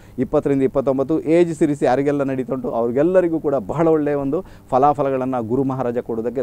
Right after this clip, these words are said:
ರೆಡಿಯಾಗಿದ್ದಾನೆಪ್ಪ, already ಬಂದುಬಿಟ್ಟಿದ್ದಾನೆ ಮೀನ ರಾಶಿಗೆ. So ಅದನ್ನ ನೀವು ಮ್ಯಾನಿಫೆಸ್ಟೇಷನ್‌ಗೆ ತರ್ಬೋದು, ಅಥವಾ ಅದನ್ನ ಯೂಸ್ ಮಾಡ್ಕೊಳ್ಳಿಕ್ಕೆ ಪ್ರಯತ್ನ ಮಾಡಿ ಅಂತ ತುಂಬ ಒಳ್ಳೆ result ಬರುತ್ತೆ ನಿಮಗೆ. ಅದಕ್ಕೋಸ್ಕರ ಗುರು ಮಹಾ-, ಮಹಾರಾಜರ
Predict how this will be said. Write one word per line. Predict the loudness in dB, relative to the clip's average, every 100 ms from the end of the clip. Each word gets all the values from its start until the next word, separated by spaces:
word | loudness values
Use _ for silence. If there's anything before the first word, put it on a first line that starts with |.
| -4
ರೆಡಿಯಾಗಿದ್ದಾನೆಪ್ಪ, | 0 4 4 2 -2 -6 -4
already | -2 0 -2 -2
ಬಂದುಬಿಟ್ಟಿದ್ದಾನೆ | -2 -4 -4 -6 -6 -6 -4
ಮೀನ | -4 -2
ರಾಶಿಗೆ. | -4 -4 -4 -6 -6 -8 -2
So |
ಅದನ್ನ | 2 2 0 -2 -4 -6
ನೀವು | -4 -4 -6 -10 -8
ಮ್ಯಾನಿಫೆಸ್ಟೇಷನ್‌ಗೆ | -4 -2 -2 -4 -4 -6 -4 -4
ತರ್ಬೋದು, | -2 -2 0 0
ಅಥವಾ | 0 0
ಅದನ್ನ | 0 0 0
ಯೂಸ್ | 2 2 0
ಮಾಡ್ಕೊಳ್ಳಿಕ್ಕೆ | -4 -4 -4 -4
ಪ್ರಯತ್ನ | -2 -2 -2
ಮಾಡಿ | -4 -4
ಅಂತ | -4 -6 -8
ತುಂಬ | -8 -2
ಒಳ್ಳೆ | 0 2 0
result | -2 -4
ಬರುತ್ತೆ | -4 -4 -4
ನಿಮಗೆ. | -2 -2
ಅದಕ್ಕೋಸ್ಕರ | -2 -4 -2 0 0 -4 -14 -4
ಗುರು | 0
ಮಹಾ-, | 2 2 0 0 -4 -4
ಮಹಾರಾಜರ | -2 0 0